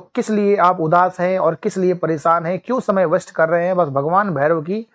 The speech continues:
पूजा अर्चना करें। अगर आपके पास एक बाहर कोई भी ऐसा स्थान है आप भैरव पूजा कर सकते हैं, इसमें कोई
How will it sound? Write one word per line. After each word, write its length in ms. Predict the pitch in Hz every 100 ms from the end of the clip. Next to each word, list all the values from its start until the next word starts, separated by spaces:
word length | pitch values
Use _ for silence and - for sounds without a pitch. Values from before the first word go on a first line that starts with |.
| _ _ -
पूजा 220 | 180 185
अर्चना 340 | 160 160 165 156
करें। 200 | 151 170
अगर 140 | 165
आपके 240 | 170 165 170
पास 320 | 156 180 190
एक 200 | 165 160
बाहर 380 | 147 151 175 208 - _ _ _ _ _ _ _ _ _ _ _ _ -
कोई 180 | 240
भी 80 | 226
ऐसा 260 | 208 180 170
स्थान 320 | 156 - 156
है 180 | 151 208
आप 200 | 233 156 139
भैरव 360 | 135 165 180
पूजा 340 | 165 147 165 160
कर 180 | 147 143
सकते 380 | 156 - 196 170
हैं, 180 | 196 226 _ _ _ -
इसमें 260 | 180 196 196 -
कोई 260 | 185 214